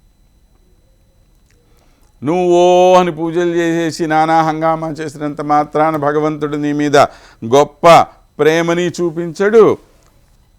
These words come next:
అలా అని చెప్పి నీ మీద ద్వేషాన్ని చూపించడు. నీ యొక్క కర్మల ఫలితంగా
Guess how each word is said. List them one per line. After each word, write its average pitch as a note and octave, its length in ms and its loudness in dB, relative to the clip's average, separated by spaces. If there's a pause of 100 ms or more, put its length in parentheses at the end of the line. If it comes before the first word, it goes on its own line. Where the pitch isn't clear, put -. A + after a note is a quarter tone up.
(300)
అలా G3+ 220 4
అని A3 260 2
చెప్పి F#3 280 -4
నీ F3+ 160 -6
మీద D#3+ 180 -6
ద్వేషాన్ని B2 760 -4
చూపించడు. E2 760 -16 (800)
నీ C3+ 120 -6
యొక్క D#3 540 -6
కర్మల C#3+ 580 -10
ఫలితంగా C3+ 960 -4